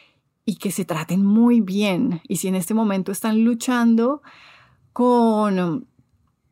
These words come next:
no sé, sus patrones disfuncionales de conducta, si tienen ansiedad que se les desborda,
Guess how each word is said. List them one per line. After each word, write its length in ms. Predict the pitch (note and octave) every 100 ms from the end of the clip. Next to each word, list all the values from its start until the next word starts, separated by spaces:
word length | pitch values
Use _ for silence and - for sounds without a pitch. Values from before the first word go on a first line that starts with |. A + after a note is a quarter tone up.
| _ _ _ -
no 180 | F#3 F3+
sé, 160 | A#3
sus 200 | A#3 -
patrones 800 | F3+ E3 F3 F3+ G#3 A3+ A#3 -
disfuncionales 1300 | - - - - F3+ G3+ - G#3+ - F3+ E3+ F#3 G3+
de 100 | A3
conducta, 720 | A3+ G3 F3 A3 - - G3+ G#3
si 120 | G3+
tienen 320 | F#3 F#3+ F#3
ansiedad 540 | G#3+ G#3 F#3 F#3 F3+
que 100 | -
se 100 | -
les 160 | G#3 F3+
desborda, 880 | E3+ E3+ F3 G3 A3 F#3+ G3+ G3+